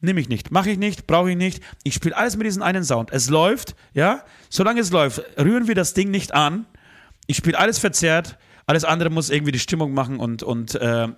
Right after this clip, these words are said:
der Mischer unten. Und hab dem Jürg auf die, Jürgen auf die Schulter geklopft und gesagt, „Entspann dich, Alter, geh zurück, das wird halten.“ Und tatsächlich hat's gehalten. Und Gott sei Dank, denn die haben das sofort nach der Show ausgemacht und dann ging nichts mehr.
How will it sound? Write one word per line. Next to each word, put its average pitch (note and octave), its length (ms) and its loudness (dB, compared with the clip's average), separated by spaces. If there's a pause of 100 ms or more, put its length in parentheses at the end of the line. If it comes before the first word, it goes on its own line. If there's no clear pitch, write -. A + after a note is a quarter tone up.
(120)
der B2 80 0
Mischer B2+ 280 -2
unten. C3 380 -4 (1400)
Und A#2 160 0
hab D3 100 2
dem C#3+ 120 -2
Jürg G3 280 2
auf D3 100 0
die, B2+ 220 -2
Jürgen F3+ 240 2
auf E3+ 100 0
die D#3+ 80 -2
Schulter F3 280 0
geklopft D#3 220 0
und C3+ 40 -4
gesagt, C#3 140 0
„Entspann F3 340 0
dich, F3 140 0
Alter, D#3 340 2 (240)
geh C#3+ 160 2
zurück, D#3 480 0 (160)
das A2+ 220 -2
wird C3+ 160 0
halten.“ B2 340 -2 (380)
Und B2 140 -8
tatsächlich D3+ 420 -4
hat's B2 160 -6
gehalten. C3 380 -4 (180)
Und B2 240 -4
Gott D#3+ 160 0
sei C#3+ 180 -2
Dank, C#3+ 200 -4
denn A#2+ 100 -6
die A#2+ 100 -2
haben C3+ 120 -4
das C#3+ 120 -6
sofort E3 300 -2
nach D#3+ 100 -2
der C#3+ 100 -2
Show C3+ 140 -2
ausgemacht C#3 640 -2 (200)
und A2+ 80 -8
dann A#2 120 -2
ging A#2 180 -2
nichts - 240 -4
mehr. E2+ 160 -10